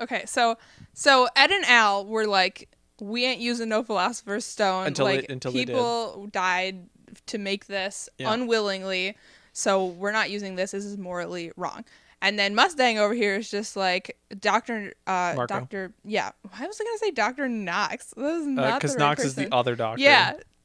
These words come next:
Speaker 1: which he's cool too.
Speaker 2: He's great.
Speaker 1: He's a very small character, but I appreciate him.
Speaker 2: Mm-hmm.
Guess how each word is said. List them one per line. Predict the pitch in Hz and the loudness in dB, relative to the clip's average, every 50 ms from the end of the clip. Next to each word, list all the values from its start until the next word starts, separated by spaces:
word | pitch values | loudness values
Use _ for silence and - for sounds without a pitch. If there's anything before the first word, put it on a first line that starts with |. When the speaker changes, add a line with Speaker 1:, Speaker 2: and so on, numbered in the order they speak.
| _ - - | _ -16 -8
Speaker 1:
which | 240 302 381 - - | -4 -4 -2 -2 -2
he's | - - - 349 440 494 453 | 0 4 6 6 6 6 6
cool | - 415 392 277 254 254 | 6 6 8 8 6 4
too. | - - 247 226 214 | 2 0 0 2 4
Speaker 2:
He's | 202 196 220 | 2 2 2
great. | 147 123 120 - | 2 2 2 2
Speaker 1:
He's | 339 | -2
a | 254 | -2
very | 220 233 226 226 240 | 0 2 2 2 0
small | - 233 185 190 220 | -2 -4 -6 -6 -4
character, | - 196 185 185 - 190 | -4 -4 -6 -4 -8 -10
but | 175 180 160 - | -8 -8 -8 -6
I | - | -6
appreciate | 185 202 - 180 - - - 180 - | -8 -8 -10 -14 -14 -12 -12 -12 -10
him. | 190 185 190 - | -10 -10 -10 -10
Speaker 2:
Mm-hmm. | 135 131 160 | -8 -10 -10